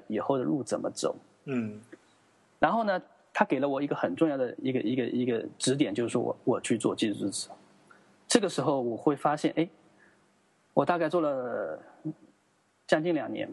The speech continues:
Speaker 1: 我会发现我的人生阅历增加了，我跟客户的沟通更加流畅了，然后我会就跟，很容易跟客户打成一片，然后我的文，文，文档能力会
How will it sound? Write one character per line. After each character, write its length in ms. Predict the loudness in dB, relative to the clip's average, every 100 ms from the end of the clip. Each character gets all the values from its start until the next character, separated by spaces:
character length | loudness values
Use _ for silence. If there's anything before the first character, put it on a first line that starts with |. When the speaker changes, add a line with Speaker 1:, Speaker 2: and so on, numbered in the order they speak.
| -12 _ _ _ _ _ _ _
Speaker 1:
我 160 | 0 0
会 80 | 2
发 160 | 0
现 220 | 0 -2 -4 -18 _ _ _ _ _ _ -20 _ _ _ _ _ _ _ _
我 120 | 2
的 120 | 2 2
人 160 | 2
生 120 | 2
阅 160 | 2 2
历 220 | 0 -6 -10 -6
增 180 | -4
加 120 | 0 -2
了， 260 | -2 -10 _ _ _ _ -20 -20 _
我 120 | 0 2
跟 140 | 2
客 160 | 2 2
户 160 | 2
的 100 | 0
沟 240 | 2 0 2
通 360 | 0 -2 -4 -8 -2
更 120 | 0
加 120 | 2
流 200 | 0 -4
畅 300 | 0 0 0
了， 160 | -6 -16 _ _ _ -2
然 100 | 2
后 100 | 2
我 160 | 0
会 320 | 2 2 2 -4 -4
就 120 | 2 2
跟， 160 | 2 -4
很 180 | -2 0
容 140 | 2 2
易 20 |
跟 140 | 0
客 160 | 0 0
户 100 | 0
打 160 | 0
成 180 | -2 -2
一 140 | -2 -4
片， 300 | -2 -2 -4 _ -20 -14 -14 -14 -2
然 140 | 0 2
后 100 | 2
我 160 | 2
的 140 | 0 0
文， 280 | 0 0 -2 -2
文， 340 | 0 2 0
文 140 | 0 2
档 160 | 2
能 160 | 0 -2
力 200 | -4 -6 -10 _ _ _ _ _ _ 0
会 220 | 0 0